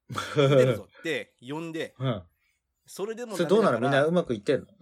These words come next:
Speaker 1: 人気出てんの？
Speaker 2: あのね、露骨。作品によってね、露骨。
Speaker 1: うん。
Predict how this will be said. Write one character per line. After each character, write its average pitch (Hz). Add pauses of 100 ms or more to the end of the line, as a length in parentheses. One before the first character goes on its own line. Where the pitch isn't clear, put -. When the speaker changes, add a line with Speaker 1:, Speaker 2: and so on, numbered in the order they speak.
(100)
Speaker 1:
人 156
気 170
出 180
て 139
ん -
の？ 95 (1300)
Speaker 2:
あ 139
の 139 (100)
ね、 107 (100)
露 135
骨。 202 (480)
作 202
品 214
に 208
よ 202
っ -
て 190
ね、 143
露 120
骨。 180 (340)
Speaker 1:
う 123
ん。 95